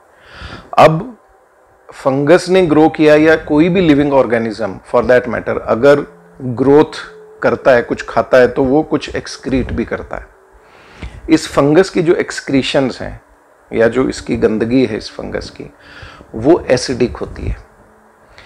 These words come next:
एसिडिक एनवायरनमेंट क्रिएट हो जाता है स्कैल्प के ऊपर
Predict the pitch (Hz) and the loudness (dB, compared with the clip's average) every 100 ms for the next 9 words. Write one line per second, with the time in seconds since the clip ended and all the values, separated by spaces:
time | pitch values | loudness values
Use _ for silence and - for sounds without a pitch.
0 | - - - - - _ - 143 180 180 | -18 -18 -20 -20 -20 _ 2 4 6 4
1 | - 160 156 139 139 151 165 139 151 147 | 4 2 4 6 6 4 -2 -2 -2 0
2 | 143 147 139 139 151 - 139 131 127 - | 0 0 -2 0 -4 -2 -4 -4 -4 -4
3 | 139 127 139 | -4 -4 -8